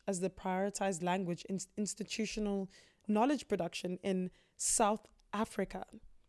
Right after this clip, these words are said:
Emphasis on the Africa. We are missing an opportunity, people. We're missing an opportunity to produce and retain South African culture. And please, to completely expel English would be globally regressive, so that's not an argument worth having.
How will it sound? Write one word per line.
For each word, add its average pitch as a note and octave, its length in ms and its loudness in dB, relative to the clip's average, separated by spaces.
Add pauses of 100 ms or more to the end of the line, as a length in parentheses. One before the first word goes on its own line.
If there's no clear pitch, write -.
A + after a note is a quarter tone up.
(160)
Emphasis F#3 440 2
on E3 100 -6
the D#3+ 100 -4
Africa. - 340 -8 (1120)
We A3 140 8
are G#3+ 80 10
missing G#3+ 420 2
an - 80 -4
opportunity, F#3 640 -2
people. - 480 -8 (760)
We're A#3 120 8
missing A#3 400 6 (340)
an A3 80 4
opportunity C4 680 4
to A#3+ 120 0
produce G3+ 420 0
and G3 140 0
retain G3 460 0
South - 260 -4
African F3+ 380 -6
culture. - 420 -8 (880)
And A#3+ 140 6
please, G#3 460 2 (460)
to - 120 4
completely C#4+ 540 6
expel A3+ 500 8
English F#3+ 400 2
would F#3+ 100 0
be G3 120 2
globally G#3 440 6
regressive, F3+ 540 2
so G3 180 2
that's G#3 240 6
not A3+ 160 4
an G#3+ 120 2
argument F3+ 520 0
worth F3 180 0
having. F#3+ 440 -6